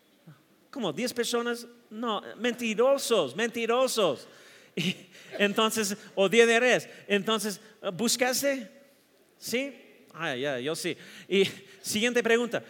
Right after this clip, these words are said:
¿Cuántos de ustedes finalmente los encontraron? ¿Los encontraste? ¿Verdad? Gracias, hermano. Y, y entonces, eh, la tercera pregunta para, para los rebeldes. ¿Cuántos de ustedes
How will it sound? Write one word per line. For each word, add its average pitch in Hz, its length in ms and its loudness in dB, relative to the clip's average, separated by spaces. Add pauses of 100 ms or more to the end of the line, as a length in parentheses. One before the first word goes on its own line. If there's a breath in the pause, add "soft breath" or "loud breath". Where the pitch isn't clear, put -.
(180)
¿Cuántos 240 440 0
de 247 160 2
ustedes 202 540 2 (180)
finalmente 240 640 0
los 196 200 2
encontraron? 202 560 -4 (1400)
¿Los 175 160 -4
encontraste? 233 640 -4 (760)
¿Verdad? 185 380 0
Gracias, 143 360 -6
hermano. 127 320 -10 (480 loud breath)
Y, 185 120 2 (520 loud breath)
y 208 140 2
entonces, 226 560 0 (180 loud breath)
eh, 214 260 4 (140)
la 220 200 4
tercera 262 360 0
pregunta 214 540 2
para, 202 400 2
para 190 200 2
los 185 220 0
rebeldes. 175 600 2 (800 loud breath)
¿Cuántos 277 560 2
de 254 140 4
ustedes 233 680 0